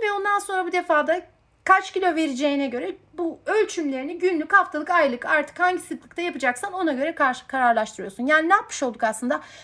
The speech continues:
Kapsam, amaç ve kaynak dediklerimizi özetledik. Bunlar hani ilk baştaki kısımlardı. Şimdi bu bizim proje yönetimi aşaması dediğimiz, pimbak'ta da geçen, bu hani en temel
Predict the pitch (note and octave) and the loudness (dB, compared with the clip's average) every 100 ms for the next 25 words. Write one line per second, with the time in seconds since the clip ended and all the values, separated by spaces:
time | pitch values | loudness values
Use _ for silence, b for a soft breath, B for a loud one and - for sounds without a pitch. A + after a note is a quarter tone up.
0 | B - E4 - F4+ D#4+ C#4+ D#4 D#4 D4+ | B 4 4 6 2 4 2 2 0 -2
1 | C#4+ D4+ D4 D#4+ E4 B3+ G#3+ - A#3+ B3+ | 0 4 4 4 0 -4 -8 -4 -2 0
2 | A#3 A3 G#3 G3+ F#3+ - A#3+ B3 B3 B | -2 -2 -6 -8 -10 -8 -2 -2 -2 B
3 | B B3+ B3 D4 - A3+ A3+ A3+ G#3+ B3+ | B -8 -4 -4 0 0 0 -4 -8 -8
4 | A3+ - G#3+ G3+ F#3 E3+ - - b b | -10 -12 -10 -8 -8 -8 -12 -20 b b
5 | b b b b - - G#4 G#4 F#4 - | b b b b -12 -2 2 2 2 -2
6 | E4 F4 F#4 E4 E4 F#4 E4+ - _ _ | -4 -2 0 0 0 0 0 -4 _ _
7 | D#4+ E4+ F4 G4 F#4+ F4+ E4+ - - D4+ | 0 2 4 2 0 -2 -2 -4 0 0
8 | - G4 G4 G#4 - G#4+ B3 F#3+ G3 F3+ | 2 2 2 2 2 2 2 0 -4 -4
9 | G#3 - - - b b _ E4 F#4 F4 | -10 -10 -12 -14 b b _ -4 4 4
10 | F4 F4 D#4 B3 A3+ A3 A#3 C4+ B3 E4 | 4 0 2 2 2 2 2 0 4 6
11 | F4+ D#4+ A#3+ G3 | 6 2 2 0